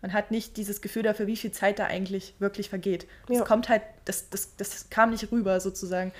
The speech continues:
Speaker 1: wie
Speaker 2: Man
Speaker 1: riesig
Speaker 2: kriegt
Speaker 1: dieser Zeitabschnitt
Speaker 2: kein
Speaker 1: eigentlich
Speaker 2: Gefühl
Speaker 1: ist.
Speaker 2: für die Entwicklung dieser Person.
Speaker 1: Genau.
Speaker 2: Abgesehen davon, tatsächlich, warum mir der Napoleon in der, im ersten Filmdrittel auch gefallen hat, dass man recht schnell merkt, dass der vor Ehrgeiz brennt. Der will
Speaker 1: Mhm.
Speaker 2: sich unbedingt beweisen.
Speaker 1: Mhm.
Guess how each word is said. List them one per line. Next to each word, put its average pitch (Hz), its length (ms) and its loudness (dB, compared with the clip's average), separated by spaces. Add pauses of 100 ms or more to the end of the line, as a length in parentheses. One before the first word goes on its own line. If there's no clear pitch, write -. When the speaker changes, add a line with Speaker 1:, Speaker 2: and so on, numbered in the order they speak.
(180)
Speaker 1:
wie 226 120 2
Speaker 2:
Man 262 120 10
Speaker 1:
riesig 285 240 6
Speaker 2:
kriegt 233 60 2
Speaker 1:
dieser 220 200 8
Zeitabschnitt 226 600 6
Speaker 2:
kein - 20 4
Speaker 1:
eigentlich 196 280 4
Speaker 2:
Gefühl 226 140 8
Speaker 1:
ist. 226 120 4
Speaker 2:
für 208 100 4
die 185 140 4
Entwicklung 190 680 2
dieser 180 260 2
Person. 175 380 0
Speaker 1:
Genau. 220 160 6
Speaker 2:
Abgesehen 214 440 8
davon, 208 540 4 (560)
tatsächlich, 208 760 2
warum 196 240 2
mir 220 100 6
der 202 100 8
Napoleon 220 520 4
in 202 100 2
der, 180 160 0
im 208 120 0
ersten 233 340 -4
Filmdrittel 220 440 2
auch 185 140 2
gefallen 202 420 2
hat, 190 160 0
dass 196 140 -2
man 196 160 4 (1600)
recht 262 220 2
schnell 220 240 6
merkt, 202 320 6
dass 208 140 -2
der 196 120 2
vor 196 200 -2
Ehrgeiz 175 460 2
brennt. 165 420 0 (100)
Der 175 140 4
will 214 100 8
Speaker 1:
Mhm. 262 40 6
Speaker 2:
sich - 180 0
unbedingt 202 400 6
beweisen. 175 480 4
Speaker 1:
Mhm. 240 80 0